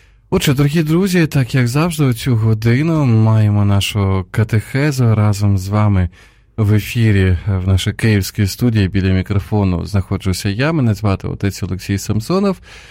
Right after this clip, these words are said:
І поруч, е, зі мною біля сусіднього мікроф-, мікрофону знаходиться пані Юлія Карпицька,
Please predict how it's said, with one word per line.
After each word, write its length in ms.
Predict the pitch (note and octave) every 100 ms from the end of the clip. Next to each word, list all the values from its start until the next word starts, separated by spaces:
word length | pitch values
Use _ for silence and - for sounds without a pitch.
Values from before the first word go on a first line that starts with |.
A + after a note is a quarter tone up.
| - -
І 260 | A#2 D3 G#3
поруч, 560 | - C3+ B2+ A2+ -
е, 300 | B2 A#2+ A#2
зі 300 | G#2+ G2+ A2
мною 500 | A2 A2 A2+ D3+ D3
біля 440 | F#2+ F#2+ F#2+ D#2+ F#2
сусіднього 720 | - - - G#2+ F#2 E2+ F#2+
мікроф-, 640 | A2 G2+ G2+ - G2+ -
мікрофону 600 | G#2+ G#2 G#2+ G#2 D3 C#3+
знаходиться 540 | G2+ G2 A#2+ A#2+ A2
пані 360 | F#2+ F#2+ F#2+ F2+
Юлія 280 | F2 G#2+ G2+
Карпицька, 720 | - F#2+ - B2 D3 - A2+